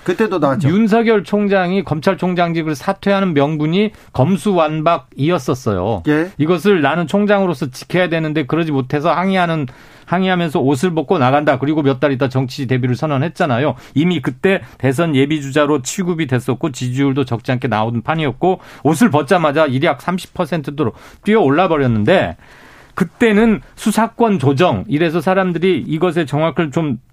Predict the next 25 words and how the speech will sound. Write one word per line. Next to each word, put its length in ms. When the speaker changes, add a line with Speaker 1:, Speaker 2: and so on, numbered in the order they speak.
Speaker 2:
진지하게 460
대했다면은 680
검수 500
완박, 500
그러니까 400
검찰 420
수사권 360
완전 320
박탈해서 680
구호성으로 760
만들긴 460
좋은데 400
박탈 600
이러니까 400
마치 360
뭐를 400
강제로 520
뺏는 340
듯한 260
Speaker 1:
다 60
뺏는 120
Speaker 2:
이러거든요. 360
Speaker 1:
것 120
같죠. 240
Speaker 2:
실은 480